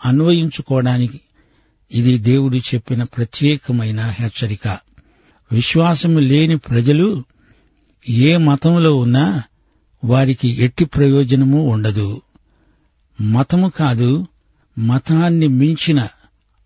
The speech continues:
ఆధ్యాత్మిక అనుభవం క్రీస్తునందు మనకున్నది.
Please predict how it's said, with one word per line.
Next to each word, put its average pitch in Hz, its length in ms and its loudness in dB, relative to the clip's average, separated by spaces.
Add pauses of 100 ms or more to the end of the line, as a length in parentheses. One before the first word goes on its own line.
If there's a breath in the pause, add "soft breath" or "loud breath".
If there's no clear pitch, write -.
(260)
ఆధ్యాత్మిక 143 720 -2
అనుభవం 135 520 2
క్రీస్తునందు 131 760 -2
మనకున్నది. 110 720 -2